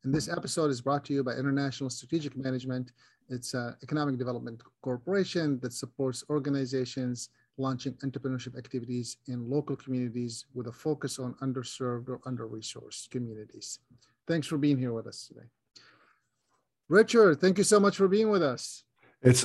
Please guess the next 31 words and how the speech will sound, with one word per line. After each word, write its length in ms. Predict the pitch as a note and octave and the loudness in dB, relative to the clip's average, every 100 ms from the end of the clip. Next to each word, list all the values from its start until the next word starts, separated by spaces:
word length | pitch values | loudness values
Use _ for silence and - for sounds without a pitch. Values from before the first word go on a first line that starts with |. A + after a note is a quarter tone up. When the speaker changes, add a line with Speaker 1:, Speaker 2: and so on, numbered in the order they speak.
| - | 10
Speaker 2:
always 420 | C#3+ D#3 D#3+ D3+ D#3 | 12 12 12 12 10
a 40 | |
pleasure 600 | - D#3 D3 D3 D3 D3 D3 | 10 12 12 12 12 12 10
to 360 | C3+ A2+ G#2 | 8 10 10
talk 300 | G2+ B2 A#2 | 10 8 10
to 100 | B2 | 6
somebody 480 | - C3+ A#2 A#2+ B2 | 8 8 10 10 8
who 380 | A2+ A2 G#2 G2+ - | 8 8 8 6 2
is 420 | A#2+ G#2+ F#2+ F2+ - | 2 4 4 4 6
making 400 | A2+ C3+ C#3 B2 | 8 8 8 8
the 100 | B2 | 8
world 460 | A2+ B2 C3 C#3 - | 10 12 12 10 6
a 100 | F#2 | 0
better 300 | D2+ G#2 G#2 | 4 4 4
place. 480 | - D#2+ C#2 - - _ _ _ _ - | 2 0 0 -2 -8 _ _ _ _ -4
Speaker 1:
Oh, 80 | D#3+ | 0
you're 140 | D#3+ | 2
very 200 | E3 E3 | 4 4
kind. 300 | F3+ E3+ C3+ | 2 0 2
Well, 200 | C#3+ C#3 | 2 0
same 420 | - - F3 F#3 | -2 -2 2 2
to 140 | - D#3 | 2 2
you. 400 | E3 B3 A#2 A#2 | 4 4 0 -4
So 320 | - C3+ C3 | -4 -2 0
thank 320 | B2+ D#3 - | 0 -2 0
you 80 | F3+ | -2
for 320 | F3 D3 C#3 | -2 0 0
all 140 | C#3 C#3 | 0 0
that 240 | C3 C#3 | -2 0
you 100 | D#3 | 0
do. 280 | C3 G#2+ | 0 -4